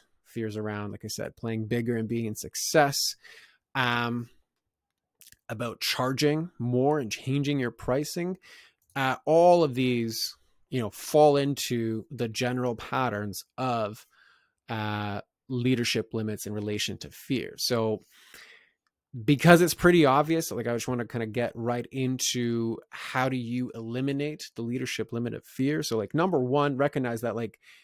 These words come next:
you can never eliminate all fear. Fear is, is, is very much hardwired into us. So this isn't about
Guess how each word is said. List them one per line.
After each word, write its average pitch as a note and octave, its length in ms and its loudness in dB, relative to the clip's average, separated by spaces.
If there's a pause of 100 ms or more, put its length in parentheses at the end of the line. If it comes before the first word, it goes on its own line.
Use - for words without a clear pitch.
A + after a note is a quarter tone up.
(160)
you D3+ 140 4
can D#3+ 80 8
never G3 200 8
eliminate D#3+ 440 4
all C3 240 0
fear. - 540 -12
Fear C3+ 300 0
is, A2 140 -6
is, A2 200 -8
is G#2+ 140 -10
very C#3 200 2
much B2 220 -2
hardwired A#2+ 800 2 (100)
into F#3+ 420 -2
us. A2+ 120 -4
So B2+ 80 -6
this C3 120 -4
isn't E3+ 220 -4
about B2 480 -2